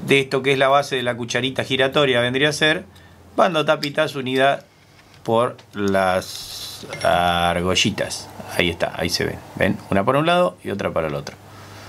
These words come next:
No tiene mucho sentido que sea una para un lado y otra para el otro, porque ahora van a ver. Esta va doblada.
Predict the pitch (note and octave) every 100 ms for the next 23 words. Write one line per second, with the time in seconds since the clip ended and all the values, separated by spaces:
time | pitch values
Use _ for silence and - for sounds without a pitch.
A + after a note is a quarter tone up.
0 | - - - - A#2+ C#3+ C#3+ C#3+ C#3 C#3
1 | C3+ A#2+ B2+ C#3 C#3 B2 A#2+ B2+ B2 B2+
2 | C3 C3 B2+ B2+ B2+ C#3+ D3 C3+ F2 -
3 | - - F#2+ G#2+ G#2+ F#2+ E2 D#2 - -
4 | - - - - - - - D#3 D3+ D#3+
5 | A#2 - _ _ _ _ _ - - -
6 | F#2+ F2 E2 C#2+ -